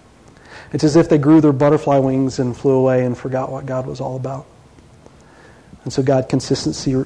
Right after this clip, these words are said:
consistently reminded them it's by his grace and strength, and placed them in positions where they could find him once again as slaves to the nation of Babylon and Persia to be able to serve again. You know what I find that God is the best at doing?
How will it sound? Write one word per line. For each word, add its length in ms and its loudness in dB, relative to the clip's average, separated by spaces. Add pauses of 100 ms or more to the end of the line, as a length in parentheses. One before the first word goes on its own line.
consistently 560 -2
reminded 580 0
them 280 -6
it's 260 -12
by 240 -6
his 240 -6
grace 380 -8
and 80 -12
strength, 440 -14
and 100 -8
placed 340 -2
them 120 0
in 100 0
positions 840 -4 (680)
where 140 -6
they 180 2
could 240 -4
find 480 0
him 200 2
once 240 -2
again 440 -4 (400)
as 180 -14
slaves 680 0
to 140 -10
the 60 0
nation 300 -2
of 100 -6
Babylon 400 0
and 100 -4
Persia 500 -2 (460)
to 80 -16
be 100 -8
able 140 -6
to 80 -6
serve 260 -4
again. 260 -2
You 80 4
know 40 6
what 120 4
I 60 2
find 360 -2
that 140 -10
God 280 -2
is 140 -6
the 80 -10
best 420 -6
at 100 -16
doing? 280 -8